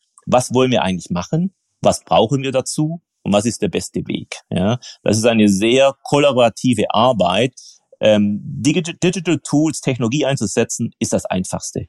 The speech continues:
letztendlich. Da mal dann eine Plattform rauszurollen und sagen, okay, jetzt habe ich die Technologie, jetzt mache ich das einfach, das ist das Einfachste. Wichtiger ist es eher so dieses Framework von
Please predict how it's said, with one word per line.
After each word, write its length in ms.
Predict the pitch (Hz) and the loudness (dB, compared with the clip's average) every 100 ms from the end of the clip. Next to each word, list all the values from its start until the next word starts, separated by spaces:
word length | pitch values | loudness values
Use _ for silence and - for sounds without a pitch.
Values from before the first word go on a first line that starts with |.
| - | -8
letztendlich. 540 | - - 95 - - | -8 -4 -4 -4 0
Da 100 | 101 | 2
mal 160 | 117 113 | 4 4
dann 140 | 104 | 4
eine 80 | 95 | 2
Plattform 380 | 117 135 156 127 | 2 0 -2 0
rauszurollen 600 | 123 127 120 - 113 110 | 0 0 -4 -2 -2 0
und 100 | 107 | 0
sagen, 400 | 98 98 104 98 | 4 4 4 -2
okay, 220 | 92 101 | -4 0
jetzt 220 | 95 - | 0 0
habe 140 | 95 90 | -2 -2
ich 60 | |
die 100 | - | -4
Technologie, 460 | - 87 90 87 113 | -6 -6 -4 0 2
jetzt 180 | 120 - | 0 -2
mache 140 | 92 | -4
ich 40 | 98 | -4
das 140 | - | -6
einfach, 400 | - 92 95 92 - - - | -4 -2 0 -2 -4 -10 -2
das 140 | 95 | 0
ist 100 | 104 | 0
das 140 | 95 | 0
Einfachste. 640 | - 98 - - - - - - - - | 0 0 0 -4 -2 -4 -4 -8 -14 0
Wichtiger 300 | 127 - 113 | 0 2 2
ist 200 | 110 - | 2 0
es 140 | 101 - | -2 0
eher 280 | 117 110 | 2 2
so 220 | 90 - 101 | 0 -4 -4
dieses 300 | 101 92 - | -2 -6 -6
Framework 640 | - 110 127 117 113 - | -2 0 2 2 2 0
von 360 | - 92 98 | -2 0 0